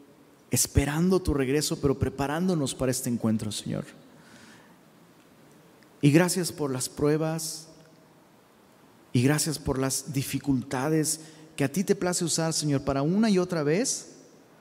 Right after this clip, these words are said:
llevarnos como Daniel a mirar atentamente tu palabra y buscarte en oración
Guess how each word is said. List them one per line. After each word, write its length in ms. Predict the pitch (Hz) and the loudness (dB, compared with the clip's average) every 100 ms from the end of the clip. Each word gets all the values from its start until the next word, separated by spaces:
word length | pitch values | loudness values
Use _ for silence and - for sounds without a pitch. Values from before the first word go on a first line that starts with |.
| - - - - | -20 -20 -20 -2
llevarnos 460 | 135 143 175 185 - | 2 4 6 4 4
como 200 | 160 139 | 2 4
Daniel 380 | 135 147 175 - - | 2 0 0 -4 -6
a 100 | 147 | -2
mirar 340 | 156 165 175 | 0 0 -2
atentamente 640 | 185 170 170 160 147 151 156 | 0 2 4 4 4 2 0
tu 120 | 127 | -4
palabra 600 | 123 120 131 147 175 185 - - - - | 0 2 2 0 -2 -6 -16 -20 -18 -6
y 60 | 123 | 0
buscarte 500 | 120 - 135 139 139 | 2 2 -2 0 2
en 80 | |
oración 600 | 123 110 - 131 131 135 | 2 0 -2 -2 -2 -4